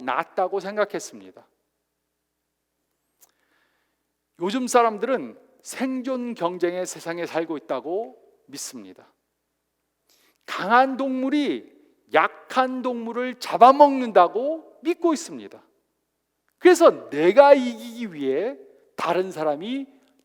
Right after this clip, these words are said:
져야 된다고 생각합니다. 하지만 이것은 절대로 사실이 아닙니다.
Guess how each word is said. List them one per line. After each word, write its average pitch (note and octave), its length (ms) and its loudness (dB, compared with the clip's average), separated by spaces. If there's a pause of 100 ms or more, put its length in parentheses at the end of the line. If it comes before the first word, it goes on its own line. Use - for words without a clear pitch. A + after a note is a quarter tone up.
져야 D#3 360 0
된다고 C3 680 -6 (240)
생각합니다. G3+ 720 -10 (1080)
하지만 C#4+ 360 -4
이것은 C4+ 480 -6
절대로 D4 580 -6
사실이 C4 500 -6
아닙니다. C3+ 560 -8